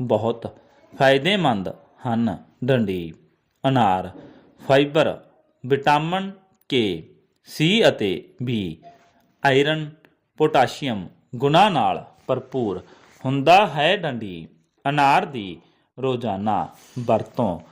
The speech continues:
ਕਰਨ ਨਾਲ ਸਰੀਰ ਵਿੱਚੋਂ ਖੂਨ ਦੀ ਕਮੀ ਦੂਰ ਹੋ ਜਾਂਦੀ ਹੈ। ਡੰਡੀ ਇਸ ਤੋਂ ਇਲਾਵਾ ਅਨਾਰ ਖਾਣ ਨਾਲ ਭੁੱਖ ਵੀ ਲੱਗਦੀ ਹੈ ਅਤੇ ਸਰੀਰ ਦੀਆਂ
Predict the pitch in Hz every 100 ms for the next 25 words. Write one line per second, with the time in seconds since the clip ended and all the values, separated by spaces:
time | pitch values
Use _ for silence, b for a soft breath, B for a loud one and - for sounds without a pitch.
0 | b b - 147 143 180 196 123 90 80
1 | 85 _ _ 143 143 185 202 127 - 104
2 | 80 - _ _ 143 156 202 175 120 90
3 | - - _ _ 143 131 104 82 78 _
4 | 127 120 110 98 85 B B B B _
5 | 131 135 147 147 170 214 151 95 80 -
6 | _ 127 127 101 87 78 - _ _ _
7 | _ _ 143 143 - 202 170 120 95 87
8 | 80 76 _ - 135 110 92 82 85 b
9 | b b - 143 160 202 160 101 85 82
10 | - _ _ - 170 - 208 139 110 101
11 | - _ _ 123 131 131 139 214 147 101
12 | - - _ _ - 151 101 85 - b
13 | b b - 139 147 202 175 143 104 82